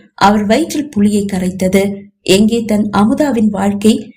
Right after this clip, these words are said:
நிலாவால் கெட்டுவிடுமோ என்ற பயம். சந்திரகாந்திடம் விஷயத்தை கூற, "கவலையை விடுங்கம்மா, அவ இந்த வீட்டை விட்டு எங்கேயுமே போகாத மாதிரி செஞ்சிடுற" என்று கூறியவன் தனக்கான தருணத்தை எதிர்பார்த்து காத்திருந்தான்.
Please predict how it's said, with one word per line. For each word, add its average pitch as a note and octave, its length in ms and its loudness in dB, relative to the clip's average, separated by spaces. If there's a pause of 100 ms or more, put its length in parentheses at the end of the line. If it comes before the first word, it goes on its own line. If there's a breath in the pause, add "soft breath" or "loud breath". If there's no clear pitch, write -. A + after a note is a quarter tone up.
(140 loud breath)
நிலாவால் D4+ 640 2
கெட்டுவிடுமோ A3+ 680 0
என்ற G3+ 260 0
பயம். F#3+ 520 -2 (380)
சந்திரகாந்திடம் G#3 680 2
விஷயத்தை G3+ 580 -2
கூற, F#3 520 -2 (300)
"கவலையை C#4+ 460 2
விடுங்கம்மா, F#3+ 480 0 (420)
அவ G3 240 0
இந்த F#3+ 240 -2
வீட்டை C#4+ 360 0
விட்டு G3+ 260 -2
எங்கேயுமே A#3 640 0
போகாத G#3+ 440 0
மாதிரி G3 260 0 (100)
செஞ்சிடுற" F#3 440 0 (420 loud breath)
என்று C#4+ 280 2
கூறியவன் C4+ 640 0 (140)
தனக்கான D4+ 600 2
தருணத்தை G#3 640 0
எதிர்பார்த்து G3 640 0
காத்திருந்தான். F#3 920 0